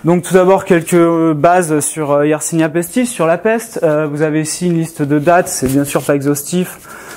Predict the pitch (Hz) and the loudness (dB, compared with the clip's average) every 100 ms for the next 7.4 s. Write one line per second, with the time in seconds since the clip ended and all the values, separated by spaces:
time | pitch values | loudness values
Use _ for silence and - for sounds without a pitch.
0 | - - 135 147 147 160 - 170 160 160 | -8 -2 0 0 0 0 2 0 0 -2
1 | - 175 - 147 147 165 160 147 143 147 | -4 -4 0 2 4 4 4 2 0 -4
2 | 147 151 147 156 156 151 151 190 190 - | -2 -2 -2 0 4 4 4 2 2 -2
3 | 139 - 151 139 135 135 120 - - - | -4 0 2 2 2 0 -6 -18 -20 -20
4 | - - - - - - - 151 156 170 | -20 -20 -16 -14 -12 -12 0 2 2 0
5 | 165 156 160 165 156 160 - 170 151 139 | 2 2 2 2 0 -2 -2 0 2 2
6 | 151 147 156 151 151 143 160 151 156 147 | 0 0 2 2 0 0 0 2 0 0
7 | 170 190 226 | -2 0 -2